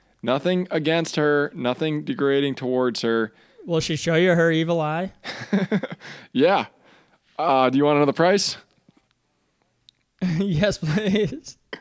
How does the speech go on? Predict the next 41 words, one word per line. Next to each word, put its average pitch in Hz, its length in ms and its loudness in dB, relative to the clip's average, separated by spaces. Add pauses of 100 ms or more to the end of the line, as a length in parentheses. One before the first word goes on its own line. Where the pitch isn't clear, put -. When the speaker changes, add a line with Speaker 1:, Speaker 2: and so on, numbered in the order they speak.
(280)
Speaker 1:
Do 135 80 0
you 151 60 4
want 151 220 4
custom? 196 640 2 (1600)
Or 131 160 4
do 127 100 0
you 139 180 4
want 139 280 4
Speaker 2:
Custom? 165 440 0
What 175 140 0
is 190 120 -4
custom? 156 640 0 (300)
What's 202 160 -6
a 214 40 -6
custom 202 440 -2
evil 139 240 -2
eye? 131 160 2
Speaker 1:
Uh, 110 300 2 (540)
a 110 40 2
custom 151 680 -2
is 123 520 2 (720)
Speaker 2:
She'll 170 200 -2
Sharpie 165 420 2
your 147 120 2
na-, 139 200 -2
your 143 160 -2
name 139 240 -4
on 170 180 -6
it 185 100 -6
or 185 60 -6
something? 202 500 -8
Speaker 1:
I 135 100 2
guess 139 280 0
so. 127 400 0 (600)
Trust 160 300 2
me, 113 80 0
you're 131 220 2
not 139 180 4
gonna 127 160 2
want 117 220 2
this. 92 280 -4